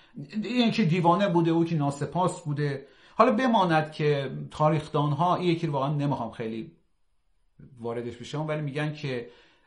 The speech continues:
اصلاً از کسی که مسعود رجوی رو از لیست اعدامیا در آورد، در همون ج-، ماجرایی که چند نفر می‌خواستن به همراه گل سرخی اعدام بکنن، آقای ثابتی بوده که بسیار، بسیار مسئله مشکوکه و می‌گن نشانه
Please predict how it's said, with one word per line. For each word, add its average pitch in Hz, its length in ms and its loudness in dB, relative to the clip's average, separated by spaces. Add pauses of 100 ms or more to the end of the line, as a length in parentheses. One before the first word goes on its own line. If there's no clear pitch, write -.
(100)
اصلاً 151 400 0 (560)
از 131 300 -8
کسی 190 500 0
که 113 380 -8 (640)
مسعود 139 480 0
رجوی 127 380 0
رو 156 80 0
از 127 220 -4
لیست 147 260 -6
اعدامیا 127 480 -4
در 120 220 -2
آورد، 120 320 -4
در 117 140 -2
همون 147 300 -2
ج-، 127 220 -4 (240)
ماجرایی 123 440 -4
که 127 80 -10
چند 123 240 -6
نفر 117 220 -4
می‌خواستن 117 400 -8
به 117 80 -4
همراه 120 240 -4
گل 120 180 -6
سرخی 127 680 -6
اعدام 123 400 -4
بکنن، 143 600 -2 (640)
آقای 151 180 2
ثابتی 147 500 2
بوده 110 460 -6
که 170 100 -6
بسیار، 190 560 0
بسیار 151 440 -4
مسئله 135 280 -6
مشکوکه 139 580 -6
و 120 100 -6
می‌گن 120 220 -6
نشانه 120 520 -8